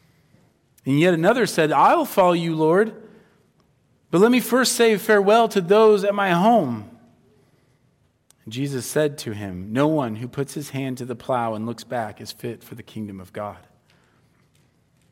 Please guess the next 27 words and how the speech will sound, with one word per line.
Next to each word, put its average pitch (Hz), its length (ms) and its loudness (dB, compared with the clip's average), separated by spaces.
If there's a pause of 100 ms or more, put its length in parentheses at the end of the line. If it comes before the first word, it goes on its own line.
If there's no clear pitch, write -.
(1800)
And 107 100 -10
later 117 260 -2
on, 113 440 -4 (1120)
the 123 80 -16
Gospel 107 360 -6
of 104 100 -8
Luke, 104 160 -8
he 107 100 -12
says, 110 240 -6
"So - 180 -8
therefore, 113 640 -4
any 135 240 -4
one 123 260 -4
of 120 140 -8
you 107 120 -8
who 104 100 -10
does 107 240 -12
not 123 180 -4
renounce 117 380 -6
all 117 320 -2
that 127 140 -10
he 123 120 -10
has 104 400 -8
cannot 120 540 -10
be 110 140 -8
my 104 180 -10
disciple." 101 560 -18